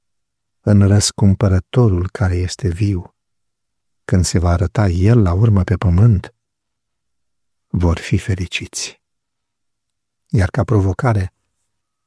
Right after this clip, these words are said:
memorează astăzi trei făgăduințe ale Scripturii.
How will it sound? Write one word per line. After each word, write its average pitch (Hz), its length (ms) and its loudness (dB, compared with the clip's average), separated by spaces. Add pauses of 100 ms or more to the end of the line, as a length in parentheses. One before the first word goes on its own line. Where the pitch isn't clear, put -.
(120)
memorează 151 560 6
astăzi 110 580 -4 (1040)
trei 127 360 2
făgăduințe 95 840 -2
ale 82 140 -4
Scripturii. - 680 -8